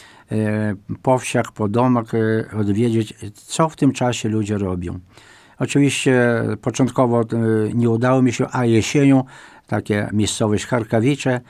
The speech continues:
z je-, dom w dom. I akurat jeszcze prądu nie było, światła, patrzę, zajeżdżę do pierwszej, do pierwszego domu. Oni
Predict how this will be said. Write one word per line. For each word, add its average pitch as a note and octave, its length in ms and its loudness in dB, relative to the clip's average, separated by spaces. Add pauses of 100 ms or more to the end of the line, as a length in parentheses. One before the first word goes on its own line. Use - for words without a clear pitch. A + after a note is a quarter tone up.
(300)
z G#2 120 -4
je-, A2 400 0 (120)
dom C#3 320 4
w A#2 80 -2
dom. G#2+ 400 4 (540)
I A#2 360 4
akurat A#2 420 0
jeszcze A2+ 320 0
prądu B2+ 420 2
nie A#2 160 2
było, A2+ 140 2
światła, B2+ 460 -4
patrzę, A#2 360 -4
zajeżdżę G#2+ 380 0
do G#2 100 -2
pierwszej, G#2+ 380 -2
do G2+ 100 -4 (120)
pierwszego A2+ 480 -2
domu. A2+ 280 2
Oni G#2 220 0